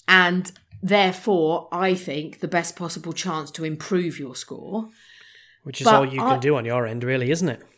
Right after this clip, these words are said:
Speaker 1: Well, what else can I do? Like, I can't actually sit the test for you.
Speaker 2: Yeah.
Speaker 1: And, you know, students do kind of strange things sometimes in an exam room.
Speaker 2: They do.
Speaker 1: Stress, panic, if
Speaker 2: Mm-hmm.
Speaker 1: that's something you suffer with, go and listen to the interview I did with the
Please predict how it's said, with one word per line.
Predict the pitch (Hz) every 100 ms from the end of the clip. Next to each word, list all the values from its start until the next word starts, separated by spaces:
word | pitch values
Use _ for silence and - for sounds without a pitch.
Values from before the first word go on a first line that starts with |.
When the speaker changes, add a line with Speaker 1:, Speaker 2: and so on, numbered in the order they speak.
| _ _
Speaker 1:
Well, | 247 311
what | 294 339
else | 339 359
can | - 294
I | 302
do? | 320 370
Like, | 247 -
I | 254 294
can't | - 285 -
actually | 233 - 220
sit | 214 233 -
the | 196
test | 208 190 -
for | 196 196
you. | 151 104 143 120
Speaker 2:
Yeah. | 113 120 - _ _
Speaker 1:
And, | 220 226 262
you |
know, | 202 170 247 -
students | - - 269 262 -
do | 247 226 226
kind | - 220
of | 196
strange | - 220 202 -
things | 214 190
sometimes | - 180 185 170 165
in | 170
an | 160
exam | 156 160 156 151
room. | 151 127
Speaker 2:
They | 123
do. | 120 156 _ _ _ _ _
Speaker 1:
Stress, | - - 202 220 - -
panic, | - 185 214 277 - -
if |
Speaker 2:
Mm-hmm. | 127 123
Speaker 1:
that's | 208 196
something | 233 190 220 196
you | 196 190 196
suffer | - 202 -
with, | 180 170 170 269 294 - _ - - - _ _ _ -
go | 214 214
and | 220
listen | 214 214 196
to | 190
the | 196
interview | 185 185 190
I | 165
did | 160 165 156 170
with | 160
the | 160